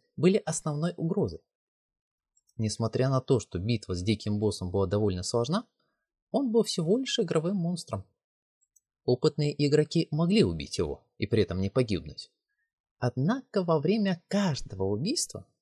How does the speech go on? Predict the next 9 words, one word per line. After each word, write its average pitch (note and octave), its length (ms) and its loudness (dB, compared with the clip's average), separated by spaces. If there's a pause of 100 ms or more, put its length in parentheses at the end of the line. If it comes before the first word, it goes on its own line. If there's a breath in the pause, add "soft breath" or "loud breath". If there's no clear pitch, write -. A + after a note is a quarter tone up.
(280)
дикого B2 480 0
босса - 340 -10 (420)
всегда C3+ 560 -2
были B2+ 300 -4
погибшие F2+ 580 -6
игроки. G2 420 -8 (1040)
И A2 120 -2
было A2 340 2
это - 200 -12